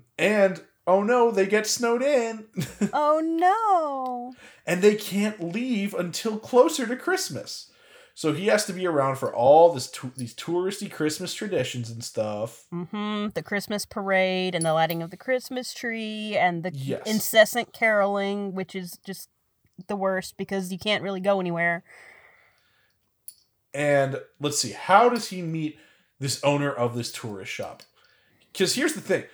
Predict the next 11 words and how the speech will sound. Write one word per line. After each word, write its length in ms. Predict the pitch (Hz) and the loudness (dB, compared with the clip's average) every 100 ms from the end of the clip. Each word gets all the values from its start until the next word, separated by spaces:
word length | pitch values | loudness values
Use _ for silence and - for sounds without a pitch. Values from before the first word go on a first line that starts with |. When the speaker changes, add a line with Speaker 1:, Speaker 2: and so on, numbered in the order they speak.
| _ - | _ -6
Speaker 1:
We 140 | 185 | -4
could, 400 | - 269 302 - | 2 4 4 0
we 100 | 202 | -4
could, 420 | - 269 302 185 - _ _ _ _ _ _ _ _ | 2 2 2 -2 -12 _ _ _ _ _ _ _ _
the 160 | 156 180 | 4 4
more 220 | 196 330 | 8 6
traditional 500 | - 294 214 220 220 | 6 2 2 0 0
Hallm-, 360 | 175 170 160 165 - | 4 4 4 -2 -6
Hallmark 500 | - 160 147 143 143 | 0 2 4 2 2
movie 300 | 139 127 135 | -6 -4 -4
thing 400 | - 98 92 | -4 -6 -8